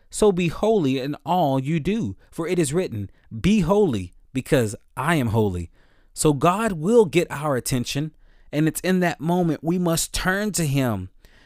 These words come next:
and repent of our sinful ways. He knows what we did was wrong. We just can't be prideful and not want to turn to him 'cause we'll fall. We have to understand that God is righteous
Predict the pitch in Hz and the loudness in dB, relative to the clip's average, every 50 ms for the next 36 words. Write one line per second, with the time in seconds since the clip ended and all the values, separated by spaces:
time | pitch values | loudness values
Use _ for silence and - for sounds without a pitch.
0 | _ - - 143 170 180 165 165 151 123 - - - - 208 214 202 - - - | _ -12 -4 -2 -2 0 0 0 0 0 2 2 2 2 2 0 -2 -4 -6 -4
1 | 143 143 143 139 156 156 - - 143 147 160 - - 170 160 127 120 113 101 98 | -2 -2 0 -2 -2 -4 -4 -4 -4 -4 -4 -2 -2 -4 -2 -2 -4 -4 -6 -8
2 | 98 107 101 - - - - - - - - - - 233 240 180 151 160 190 196 | -12 -14 -16 -18 -20 -20 -20 -20 -20 -20 -20 -10 -8 -8 -6 -4 -4 0 0 0
3 | 165 143 131 123 78 113 113 104 123 123 123 117 113 92 95 104 110 127 139 135 | 0 0 -2 -2 -2 -4 -6 -4 -4 -4 -2 -4 -4 -4 -2 -2 -2 -2 -2 -4
4 | 120 123 127 - _ _ _ _ _ _ _ _ - 131 151 143 151 139 - - | -6 -8 -12 -16 _ _ _ _ _ _ _ _ -6 -6 -4 -2 -2 -4 -4 -4
5 | - 151 147 120 117 131 117 - - - 143 139 147 143 - - 123 117 113 120 | -4 -4 -4 -4 -4 -6 -6 -6 -6 -6 -6 -6 -6 -10 -6 -6 -4 -4 -4 -6
6 | 131 - - 131 127 120 113 - - 143 147 151 143 - 120 123 120 113 123 113 | -6 -6 -6 -4 -4 -4 -6 -6 -6 -6 -4 -6 -6 -6 -6 -6 -4 -4 -4 -4
7 | 117 127 131 - - 127 73 69 - - 113 - - _ _ _ - _ _ _ | -4 -4 -6 -6 -8 -8 -8 -8 -12 -14 -16 -18 -20 _ _ _ -20 _ _ _
8 | 135 135 147 156 143 147 - - - - - - 147 156 143 135 - - 143 139 | -2 0 0 0 -2 -6 -6 -6 -8 -8 -6 -6 -6 -4 -4 -4 -4 -4 -4 -4
9 | 139 131 120 95 92 104 127 131 139 151 156 151 - - - 151 151 139 117 110 | -4 -4 -6 -6 -6 -6 -6 -4 -4 -6 -8 -8 -8 -6 -4 -2 -2 -2 -2 -2
10 | 113 110 110 110 - - 104 101 - | -4 -4 -4 -6 -6 -8 -10 -10 -12